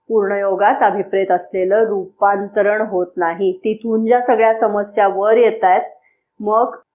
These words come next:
राग कोणीतरी अशा रीतीने दूर केलेला असतो किंवा सेक्सची भावना असते, ती स्वतःमधून अशी काढून टाकण्याचा प्रयत्न केलेला असतो साधनेच्या दरम्यान,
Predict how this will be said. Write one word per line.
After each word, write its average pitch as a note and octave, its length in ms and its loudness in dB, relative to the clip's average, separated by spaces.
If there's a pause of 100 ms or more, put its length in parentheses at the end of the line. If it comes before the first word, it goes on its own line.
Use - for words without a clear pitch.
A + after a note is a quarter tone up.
(220)
राग A3+ 600 2
कोणीतरी A#3 560 2
अशा G#3+ 260 2
रीतीने A3 640 2
दूर A#3 240 2
केलेला G#3 460 2
असतो F#3+ 520 0
किंवा G3+ 260 -2
सेक्सची B3 580 -2
भावना G3+ 440 2
असते, F#3+ 500 -4 (360)
ती C4+ 120 2
स्वतःमधून A#3 720 2
अशी A3 220 0
काढून A3+ 420 2
टाकण्याचा G#3 500 0
प्रयत्न G#3 440 0
केलेला G3 340 0
असतो F#3+ 300 0
साधनेच्या G3 640 2
दरम्यान, F#3+ 440 0